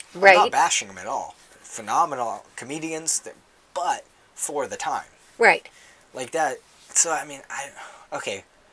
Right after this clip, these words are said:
Speaker 1: Okay, you're a big Hollywood executive, and they say, "Okay, Don, you gotta reboot Ace Ventura, and you gotta cast him." Who's your first, who's your first pick?
Speaker 2: No one. Because there's no point.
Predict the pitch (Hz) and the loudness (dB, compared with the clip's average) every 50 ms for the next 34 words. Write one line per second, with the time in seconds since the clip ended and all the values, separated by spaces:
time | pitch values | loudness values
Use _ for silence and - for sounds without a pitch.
0 | _ _ _ _ _ _ _ _ - 123 123 - 120 110 107 113 123 127 120 131 | _ _ _ _ _ _ _ _ -10 -10 -8 -6 -6 -6 -4 -4 -4 -2 -2 -2
1 | 127 - 123 120 123 120 113 117 117 107 - 113 107 - 113 107 98 95 101 98 | -4 -2 0 0 0 0 -2 -4 -4 -4 -2 -2 -2 -2 -4 -8 -8 -10 -12 -10
2 | 98 95 - - 104 101 110 - - 131 127 123 123 117 113 110 113 117 117 120 | -4 -2 -2 -2 -2 -4 -8 -8 -6 -6 -4 -4 -2 -4 -4 -4 -8 -6 -2 -2
3 | 117 113 107 107 117 123 120 120 123 131 - _ _ _ _ _ _ _ _ _ | 0 0 -2 -4 -6 -10 -8 -8 -10 -10 -10 _ _ _ _ _ _ _ _ _
4 | _ - 117 113 - - 131 120 - - 127 123 117 113 110 110 117 117 117 113 | _ -8 -4 -4 -4 -4 -4 -6 -6 -4 -4 -2 -4 -4 -6 -6 -4 -4 -2 -2
5 | 107 - - 120 110 95 - - - 82 - - _ _ - _ _ _ _ _ | -4 -4 -4 -4 -2 -2 -2 -4 -6 -8 -18 -20 _ _ -20 _ _ _ _ _
6 | _ _ _ _ _ _ _ 120 120 113 120 117 - - 120 110 - - - - | _ _ _ _ _ _ _ -10 -8 -8 -8 -8 -6 -6 -6 -4 -4 -4 -6 -6
7 | - 123 120 - 123 - - 120 110 - - - 107 - - - - _ _ _ | -8 -8 -8 -8 -8 -8 -6 -6 -8 -8 -8 -10 -10 -12 -12 -16 -20 _ _ _
8 | _ - 202 233 277 262 220 175 160 - _ _ _ _ _ _ _ _ _ _ | _ -6 -2 0 0 0 0 -2 -4 -8 _ _ _ _ _ _ _ _ _ _
9 | _ _ _ _ _ _ _ _ _ _ _ _ _ _ _ _ _ _ _ _ | _ _ _ _ _ _ _ _ _ _ _ _ _ _ _ _ _ _ _ _
10 | _ _ _ - 233 - - 247 247 220 - 233 214 202 - 226 226 220 - - | _ _ _ -6 -6 0 2 2 2 4 2 0 0 -2 -2 -4 -4 -4 -6 -6
11 | 254 240 185 - | -6 -6 -6 -6